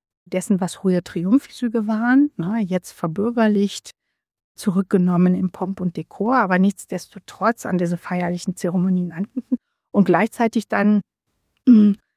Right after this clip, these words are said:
Spektakelformen, wo man sich überlegen, was zeigt man eigentlich, wie zeigt man Einheit,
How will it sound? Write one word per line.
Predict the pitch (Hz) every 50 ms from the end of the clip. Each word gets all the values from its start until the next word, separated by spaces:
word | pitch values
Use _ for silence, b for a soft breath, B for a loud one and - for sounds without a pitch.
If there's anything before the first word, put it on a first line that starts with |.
| _ _ -
Spektakelformen, | - - - 208 - - - 185 190 - - 214 - - 208 190 196 208 190
wo | 202
man | 196 202 196 190
sich | 190 - -
überlegen, | 180 190 190 196 196 190 190 185 -
was | 180 - - -
zeigt | - - - 180 - -
man | 180 165 -
eigentlich, | - - 165 - 170 - -
wie | 185 -
zeigt | - - - 180 - _ -
man | 175 170 175
Einheit, | - 180 170 190 196 175 156 151 147 160 - - -